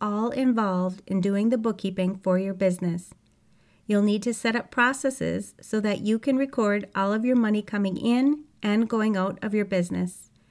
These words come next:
You need to make sure that you're staying on track and not falling behind, and you need to make sure that your processes for keeping track of your bookkeeping allows you to have the proper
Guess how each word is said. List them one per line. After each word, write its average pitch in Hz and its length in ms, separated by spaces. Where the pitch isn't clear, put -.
You 214 120
need 214 240
to 277 100
make 277 220
sure 240 240
that 226 180
you're 202 100
staying 196 500
on 247 180
track 208 500
and 190 180
not 175 280
falling 214 360
behind, 254 600
and 226 300
you 220 100
need 220 220
to 269 100
make 254 180
sure 220 180
that 220 140
your 220 120
processes 220 880
for 202 160
keeping 247 400
track 254 320
of 233 80
your 247 120
bookkeeping 185 800
allows 202 400
you 262 80
to 269 140
have 214 260
the 196 100
proper 220 600